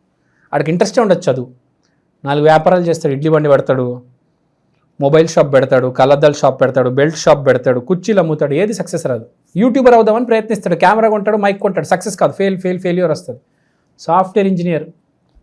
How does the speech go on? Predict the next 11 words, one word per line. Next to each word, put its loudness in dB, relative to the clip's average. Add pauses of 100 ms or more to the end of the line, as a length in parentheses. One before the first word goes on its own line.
(280)
బీటెక్ -2
అయిదా, 2 (380)
బీటెక్ -4
అయిన -4 (100)
ఐదు -6
సంవత్సరాల -4
తర్వాత -10
సాఫ్ట్‌వేర్ -2
ఇంజనీర్ -4
అవుదాం 0
ఇంకా -8